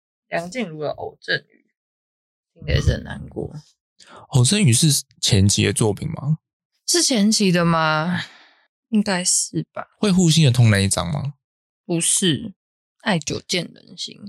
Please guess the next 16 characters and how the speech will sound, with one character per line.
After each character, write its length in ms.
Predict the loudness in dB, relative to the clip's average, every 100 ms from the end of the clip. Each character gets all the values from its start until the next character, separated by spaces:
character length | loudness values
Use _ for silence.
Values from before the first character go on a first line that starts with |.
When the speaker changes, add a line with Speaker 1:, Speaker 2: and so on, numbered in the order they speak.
| -20 _ _
Speaker 2:
哦， 680 | 0 4 4 4 4 2 -2 -6 _ _ _ _
我 100 | -2
之 80 | 2
前 100 | 4
朋 80 | 4
友 140 | 4
分 280 | 2 4 4
手 180 | 4 2
了， 60 |
失 200 | 0 0
恋 280 | 0 0 -2 -4
神 300 | 0 2 2
歌 220 | 2 0
是 360 | 0 0 0 0
那 120 | -4
个 140 | -6